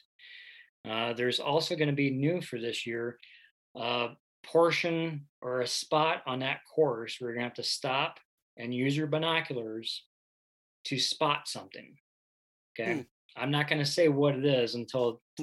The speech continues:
Speaker 2: Right.
Speaker 1: game time,
Speaker 2: <laughs>
Speaker 1: but it's gonna be something where you're gonna have to look with your binoculars and you're gonna have to write down. It's gonna be obvious what it is,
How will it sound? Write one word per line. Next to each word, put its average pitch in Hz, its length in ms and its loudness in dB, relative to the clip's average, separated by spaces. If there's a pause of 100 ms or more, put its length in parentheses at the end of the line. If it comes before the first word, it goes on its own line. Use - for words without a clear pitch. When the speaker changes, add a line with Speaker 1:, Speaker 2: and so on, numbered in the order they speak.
(100)
Speaker 2:
Right. 131 160 6
Speaker 1:
game 143 240 6
time, 110 500 -6
Speaker 2:
<laughs> - 480 2
Speaker 1:
but 160 140 6
it's 151 160 2
gonna 180 180 4
be 180 140 6
something 185 480 0
where 160 100 2
you're 151 180 2
gonna 165 140 -2
have 160 180 -4
to 160 80 -2
look 165 220 4
with 185 120 0
your 170 80 -2
binoculars 147 720 2
and 139 120 0
you're 143 120 0
gonna 143 140 2
have 139 100 -4
to 131 80 -6
write 139 360 -2
down. 127 320 2
It's 120 120 -2
gonna 160 140 2
be 147 120 2
obvious 135 500 0
what 117 160 -2
it 110 120 -6
is, - 380 -8